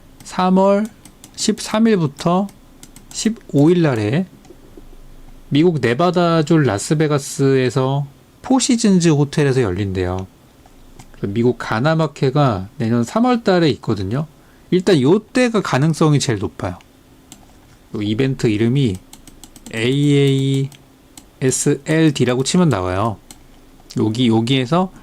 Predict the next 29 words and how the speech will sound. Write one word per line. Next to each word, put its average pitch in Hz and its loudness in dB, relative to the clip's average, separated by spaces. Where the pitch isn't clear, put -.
한미약품의 196 2
이상 175 2
발-, 113 -4
이상 160 0
그 113 0
성과 208 2
발표와 107 -2
중간 123 0
발표와 127 0
또 147 0
잘하면은 156 0
뭐 110 -4
기술 135 0
수출 170 0
같은 156 0
것들도 135 0
논의가 127 2
될 104 -4
수 - -4
있겠죠. 160 -6
그래서 113 -2
내년 123 2
삼월 277 0
달에 208 2
나올 120 0
수 139 -2
있는 120 2
이벤트라고 110 -2
생각하고 131 -2